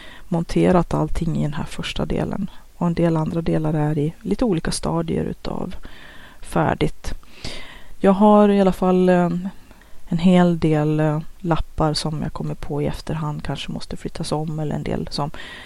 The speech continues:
som, eh, inte hör hemma där, eller som kanske är för, eller kanske blir inkonsekventa, eftersom att, som sagt,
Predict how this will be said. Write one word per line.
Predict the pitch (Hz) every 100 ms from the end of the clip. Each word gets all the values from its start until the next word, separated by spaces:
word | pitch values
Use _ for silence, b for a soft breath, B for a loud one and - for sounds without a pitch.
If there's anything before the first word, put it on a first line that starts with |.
| B B B
som, | - 160 151 156 156 151
eh, | 147 147 143 156 b b b b b -
inte | - 160 120 147
hör | 165 160
hemma | 156 143 135
där, | 151 135 175
eller | 196
som | 208 214
kanske | - 175 170 156 160 -
är | 160 160 147
för, | - 147 143 160 - -
eller | 185 185
kanske | 185 170
blir | 156 151
inkonsekventa, | 160 151 160 - - 131 151 - 90
eftersom | - - 90
att, | -
som | -
sagt, | - - - -